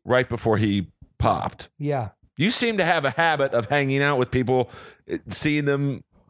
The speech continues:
Speaker 2: We hung out with people who knew th-, who the up and coming were.
Speaker 1: How about the middle-aged and coming? That's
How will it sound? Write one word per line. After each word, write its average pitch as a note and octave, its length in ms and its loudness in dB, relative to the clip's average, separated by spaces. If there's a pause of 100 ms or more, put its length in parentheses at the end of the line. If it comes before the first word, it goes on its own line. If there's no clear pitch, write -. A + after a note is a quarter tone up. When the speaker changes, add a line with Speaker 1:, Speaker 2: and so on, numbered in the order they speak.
(560)
Speaker 2:
We G#3+ 400 0
hung G#3+ 260 2
out F#3 240 2
with E3+ 220 0
people F3 480 2
who E3+ 240 4
knew F3+ 300 2
th-, D#3 240 -4
who E3+ 200 2
the D#3 160 2
up D#3 200 0
and D3 160 2
coming B2 500 0
were. F2+ 260 -4 (1080)
Speaker 1:
How B2 80 2
about C3 220 0
the B2 60 -2
middle-aged A2 720 2
and D2 160 -2
coming? B1 400 -2
That's - 380 -6